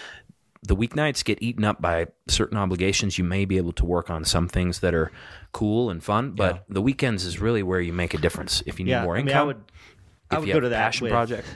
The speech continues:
Speaker 3: with the passion, but I would say that, uh, you know, the cost of it, it also is a big mental, um, cost. For me, when I go up, it, like, uh, you know, decompress,
Speaker 2: Exactly.
Speaker 3: clear the
Speaker 1: Yeah.
Speaker 3: head.
Speaker 2: Yeah.
Speaker 3: And that's where I feel like,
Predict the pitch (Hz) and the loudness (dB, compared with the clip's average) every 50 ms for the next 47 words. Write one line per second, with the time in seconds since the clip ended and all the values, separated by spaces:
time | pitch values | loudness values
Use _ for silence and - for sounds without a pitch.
0 | - - 127 131 135 - 123 - - 110 98 98 - - 104 98 92 92 98 - | -10 -4 -2 -2 0 0 -2 0 2 0 0 0 -2 -4 -4 -2 0 2 0 0
1 | - - - 117 135 131 123 - 127 117 107 - - - _ _ - 113 - - | -2 -4 -2 -2 0 0 0 2 2 2 2 0 -4 -8 _ _ 2 2 2 2
2 | - - - 92 90 78 80 82 - 50 - - - - - _ _ _ _ _ | -2 -6 -2 -2 0 0 0 -2 -2 -2 -4 -4 -6 -8 -12 _ _ _ _ _
3 | - - - 104 95 82 78 76 78 - 95 - - 123 117 120 117 - - 98 | -20 -8 -2 0 0 2 0 0 -2 -2 -4 -2 0 2 2 2 2 0 -4 -2
4 | 82 87 85 80 - - 107 95 104 104 104 107 - - 101 95 92 87 78 - | 0 0 0 0 0 -4 -4 -2 0 2 0 2 2 2 2 2 2 0 -2 -6
5 | - - - 101 90 85 110 98 85 85 87 95 98 98 - 82 78 76 78 76 | -8 -6 -4 -2 2 2 2 2 2 0 0 0 0 0 0 -2 0 0 -2 -2
6 | - - - - - - - - - _ - - 82 73 71 73 76 - - - | -6 -12 -18 -18 -18 -18 -20 -20 -16 _ 0 2 2 2 2 0 -4 -4 -2 0
7 | 82 73 67 - - - 107 101 104 117 110 98 98 98 101 98 87 92 87 87 | 0 0 0 -4 -4 -2 -2 0 0 0 0 0 0 0 0 0 0 0 0 0
8 | 85 - 90 82 78 80 - - _ - - - - - 87 80 80 78 76 82 | 0 -2 -2 -2 -2 -2 -4 -6 _ -6 -4 -2 0 2 2 2 2 2 0 -2
9 | - _ - 113 90 78 80 - - - 127 123 - 110 104 - - 101 98 98 | -4 _ 2 4 4 4 0 -4 0 2 2 2 2 0 -2 -2 0 0 0 0
10 | 95 92 90 92 87 - 113 110 101 98 87 82 90 92 92 92 90 98 - - | -2 -4 -6 -4 -2 0 2 4 4 4 4 2 0 -2 -4 -6 -8 -10 -10 -6
11 | 87 85 82 82 82 107 117 117 113 - - 110 104 98 92 92 - - 101 92 | -2 0 0 0 0 2 2 2 0 0 0 0 0 0 0 0 -2 -2 -2 0
12 | 90 85 82 80 - - - | 0 0 0 0 -2 -6 -14